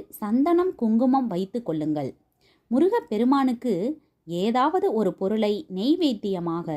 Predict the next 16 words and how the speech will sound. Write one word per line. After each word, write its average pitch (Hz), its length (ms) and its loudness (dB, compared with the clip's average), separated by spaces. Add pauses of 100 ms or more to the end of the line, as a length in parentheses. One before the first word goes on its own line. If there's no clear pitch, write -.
(120)
வைத்து 175 300 -8
கொள்ளுங்கள். 143 500 -4 (680)
பிறகு 269 280 2 (520)
முருகப்பெருமானுக்கு 254 1040 0 (220)
வாசனை 196 540 -2
நிறைந்த 247 400 0
மலர்களால் 214 640 -2 (400)
அலங்காரம் 370 580 2
செய்து 226 320 -2
கொண்டு 196 300 -2 (300)
முருகப்பெருமானுக்கு 254 1040 -2
முன்பாக 196 540 0 (720)
ஒரு 285 200 4
சிறிய 359 340 2 (120)
தாம்பாள 294 480 2
தட்டை 233 340 -6